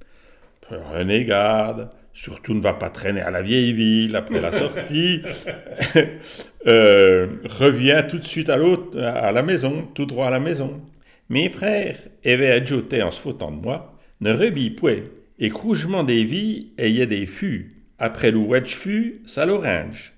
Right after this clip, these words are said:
et puis après le rouge. » Mes frères avaient ajouté en se moquant de moi, « Ne, n'oublie pas, au croisement des routes, il y a des feux,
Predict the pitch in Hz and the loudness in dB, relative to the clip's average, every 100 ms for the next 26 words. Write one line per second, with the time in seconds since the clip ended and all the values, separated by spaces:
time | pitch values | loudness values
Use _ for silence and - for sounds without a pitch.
0 | - 113 127 107 - 185 196 196 - 135 | -10 -8 -2 -2 -2 -4 -4 -6 -6 -4
1 | 117 92 85 - - _ _ - - - | -2 -4 -8 -16 -20 _ _ -18 -18 -16
2 | - 92 - 165 175 147 - - - 92 | -8 -8 -2 0 2 0 -6 -14 -8 -2
3 | 92 92 98 98 131 98 78 - 78 76 | -2 -2 -6 -6 -4 -2 -4 -10 -14 -12
4 | 92 117 151 180 - _ - _ 92 95 | -10 -8 -8 -12 -16 _ -20 _ -8 -4
5 | 98 92 87 82 82 85 - 90 92 90 | -2 0 0 -2 -6 -8 -12 -12 -12 -10
6 | 95 98 180 185 - - _ - 120 - | -10 -8 -8 -10 -20 -20 _ -8 -8 -4
7 | 143 143 123 135 107 90 143 214 - - | 0 0 0 -2 0 -2 -4 -12 -14 -20
8 | - 95 87 87 - 170 220 - | -10 -4 -4 -4 -6 -6 -6 -12